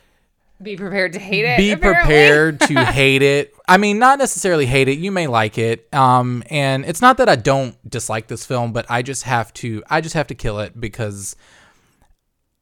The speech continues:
Speaker 2: I just, just simply because of that fucking ending. And that might not be a fair judgment call on that, but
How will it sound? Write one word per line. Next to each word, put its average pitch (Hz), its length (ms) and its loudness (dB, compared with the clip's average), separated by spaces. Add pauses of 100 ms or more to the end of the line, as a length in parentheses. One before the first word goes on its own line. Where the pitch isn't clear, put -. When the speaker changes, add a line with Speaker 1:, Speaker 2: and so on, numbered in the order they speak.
(100)
Speaker 2:
I 135 140 2
just, 123 280 -10 (1120)
just 135 260 -8
simply 131 420 -2
because 120 340 -6
of 107 60 -8
that 110 160 -6
fucking 107 360 -8
ending. 110 400 -14
And 113 140 -8
that 143 120 -4
might 117 300 -8
not 120 240 -8
be 127 320 -12
a 113 160 -10
fair 117 540 -6 (460)
judgment 120 420 -10
call 165 240 -4
on 165 120 -10
that, 170 300 -12
but 98 300 -12